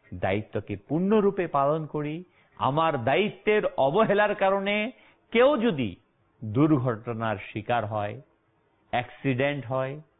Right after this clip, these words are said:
তাহলে এর দায় দায়িত্ব আমার উপর নিপতিত হবে। অতএব আমি সকল ইসলামী ভাইকে, সকলকে আমি অনুরোধ জানাবো, আসুন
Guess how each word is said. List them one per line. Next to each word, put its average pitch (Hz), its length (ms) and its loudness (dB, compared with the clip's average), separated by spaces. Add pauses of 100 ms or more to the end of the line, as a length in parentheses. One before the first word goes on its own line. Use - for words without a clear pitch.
(420)
তাহলে 98 480 -4
এর 92 260 -4
দায় 92 280 -2
দায়িত্ব 90 460 -6
আমার 104 340 -2
উপর 90 160 -8
নিপতিত 90 500 -12
হবে। 92 360 -10 (400)
অতএব 117 440 0 (420)
আমি 98 200 -6
সকল 185 800 0 (160)
ইসলামী 160 520 -2
ভাইকে, 110 640 -2 (360)
সকলকে 214 960 4 (180)
আমি 101 180 -6
অনুরোধ 151 320 0
জানাবো, 104 420 -2 (200)
আসুন 104 440 -4